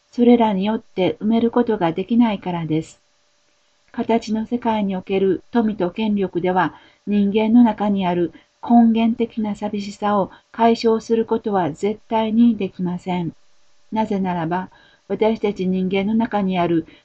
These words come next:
根源的な寂しさは、自分を捨て去ったことにあるからです。私たちは本当の自分というものを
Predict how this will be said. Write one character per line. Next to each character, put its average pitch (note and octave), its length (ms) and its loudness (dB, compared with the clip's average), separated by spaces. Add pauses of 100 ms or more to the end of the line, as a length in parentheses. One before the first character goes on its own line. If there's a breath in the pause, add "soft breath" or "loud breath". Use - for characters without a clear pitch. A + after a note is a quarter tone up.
(140)
根 A3+ 280 2
源 A3 280 0
的 G#3+ 260 -8
な A3 140 -2
寂 G3 260 -8
し - 140 -18
さ F3 220 -2
は、 F3 220 -4 (460 soft breath)
自 G3 140 -2
分 G3+ 280 0
を G#3 200 2
捨 - 120 -20
て G3 120 -2
去 A#3 180 2
っ A#3 100 0
た G3+ 120 -8
こ G3+ 140 -10
と G3 120 -4
に A3+ 300 2
あ F#3+ 120 -4
る F#3 120 -6
か F3+ 140 -4
ら E3 160 -2
で E3 160 -2
す。 - 180 -20 (800)
私 G#3+ 300 -2
た G3+ 120 -6
ち G3 140 -8
は F3 220 -2 (400)
本 B3+ 240 6
当 B3 200 8
の B3 100 12
自 G3 180 4
分 G#3+ 240 -4
と F#3+ 120 0
い F3+ 140 0
う F3+ 40 0
も G#3+ 140 -2
の G3+ 260 -2
を - 60 -14